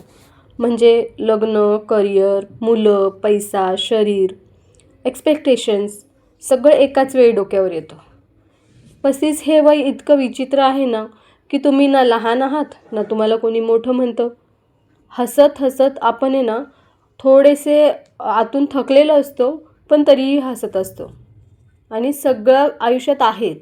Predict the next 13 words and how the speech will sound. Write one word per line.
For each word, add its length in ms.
तरीही 320
काहीतरी 360
मिसिंग 420
वाटतच 480
असतं. 300
आणि 160
सगळ्यात 420
अवघड 320
गोष्ट 300
म्हणजे 300
काय 160
माहिती 420
आहे? 80